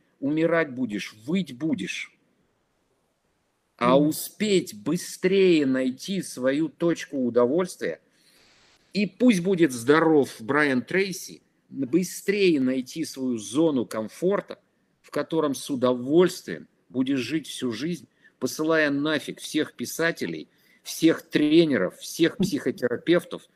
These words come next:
Speaker 1: потому что я, как психотерапевт, буду счастлив, когда я останусь без работы.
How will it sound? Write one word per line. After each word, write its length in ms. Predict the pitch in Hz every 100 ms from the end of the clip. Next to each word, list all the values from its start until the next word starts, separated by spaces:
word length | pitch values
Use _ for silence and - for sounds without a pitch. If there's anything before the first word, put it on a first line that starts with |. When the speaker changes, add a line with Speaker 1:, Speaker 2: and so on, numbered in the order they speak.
| - 202 196
Speaker 1:
потому 180 | 208 143
что 140 | 131 143
я, 180 | 175 190
как 180 | 151
психотерапевт, 880 | - 139 123 127 139 131 - 131 113
буду 240 | - 143 139
счастлив, 500 | - - 180 175 127
когда 240 | 123 117 120
я 180 | 135
останусь 420 | 143 - 123 123 98
без 220 | 117 110
работы. 460 | 110 107 92 -